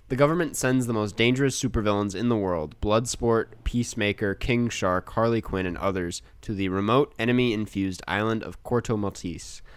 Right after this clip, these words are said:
Armed with high-tech weapons, they trek through the dangerous jungle on a search and destroy mission with only, uh,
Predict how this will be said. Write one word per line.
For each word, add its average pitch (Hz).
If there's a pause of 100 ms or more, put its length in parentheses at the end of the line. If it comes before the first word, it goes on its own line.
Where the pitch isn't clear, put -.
(300)
Armed 117
with 101
high-tech 131
weapons, 95
they 87
trek 123
through 123
the 110
dangerous 120
jungle 85
on 78
a 85
search -
and 104
destroy 101
mission 87
with 80
only, 107 (380)
uh, 92